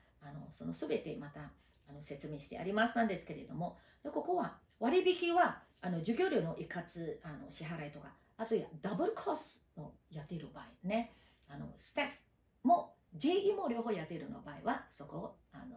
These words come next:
割引があります。ね。はい。じゃあ、ここも、あの、全て、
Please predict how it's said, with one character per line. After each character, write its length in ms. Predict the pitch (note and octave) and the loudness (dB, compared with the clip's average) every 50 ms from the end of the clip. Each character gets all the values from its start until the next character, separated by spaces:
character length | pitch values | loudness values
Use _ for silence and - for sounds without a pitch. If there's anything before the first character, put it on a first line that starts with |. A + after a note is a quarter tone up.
| - - - | -16 -14 -12
割 180 | C#3+ D3 C#3+ D3 D3 - | -12 -12 -12 -14 -12 -12
引 100 | F3 D#3+ | -10 -8
が 100 | G#3+ G3+ | -8 -10
あ 80 | - - | -10 -12
り 120 | - A#2+ A#2+ | -14 -16 -18
ま 120 | - - | -18 -18
す。 200 | - - - - - - _ _ _ _ _ _ _ D#3 | -18 -18 -18 -18 -20 -20 _ _ _ _ _ _ _ -6
ね。 240 | F3 G3+ A3+ B3 B3 - - - - - - _ _ | 0 0 2 2 2 -2 -6 -14 -20 -20 -20 _ _
は 300 | - - - E3 G3+ C4 | -16 -8 2 4 6 6
い。 120 | C4 - - - - - - - - - - | 6 4 -4 -12 -20 -20 -18 -16 -16 -14 -10
じ 140 | - G3 G3+ | -6 -2 0
ゃ 280 | F#3+ F3+ E3+ E3 E3 D#3+ | 2 2 0 0 -2 -6
あ、 40 | E3+ | -8
こ 60 | D#3+ | -2
こ 120 | - G3 | -2 2
も、 320 | G#3+ A#3+ D4+ D#4+ - - E3 | 4 6 6 6 6 4 -2
あ 80 | D3+ | -6
の、 140 | C#3+ C#3+ C#3 | -6 -8 -10
全 300 | C3+ - F3 - D#3 - | -10 -12 -10 -10 -12 -12
て、 180 | - - - | -12 -16 -20